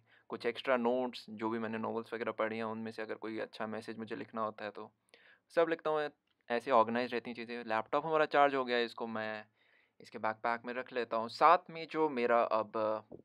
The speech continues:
पावर बैंक, ओके, ओके, हाँ, पावर बैंक, उसको भी यार इसी बैग में मैं रख लेता हूँ। और ये छोटी-छोटी चीज़ें हैं यार, but इनसे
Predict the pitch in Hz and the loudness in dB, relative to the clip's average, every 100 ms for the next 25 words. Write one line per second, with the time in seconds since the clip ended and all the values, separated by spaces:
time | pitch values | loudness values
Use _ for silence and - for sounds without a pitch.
0 | _ _ _ _ _ 113 110 107 - - | _ _ _ _ _ 2 2 0 -4 -8
1 | - 110 - _ - - 101 104 - 120 | -8 -10 -12 _ -14 -14 -16 -4 10 10
2 | 110 95 101 113 - _ - - - _ | 10 2 -2 -2 -14 _ -20 -20 -20 _
3 | _ _ _ 143 139 147 139 131 123 127 | _ _ _ -10 0 4 8 8 8 2
4 | 117 113 113 113 107 107 107 104 113 135 | 6 6 4 0 -2 -2 -8 -8 -8 -10
5 | - _ _ _ _ _ _ _ _ _ | -14 _ _ _ _ _ _ _ _ _
6 | - 110 110 110 110 113 _ _ - 151 | -6 -2 0 0 -2 -8 _ _ -10 -2
7 | 208 202 196 180 143 131 117 117 117 113 | 0 2 0 0 2 6 6 6 4 0
8 | - - _ 123 117 | -4 -20 _ -10 -8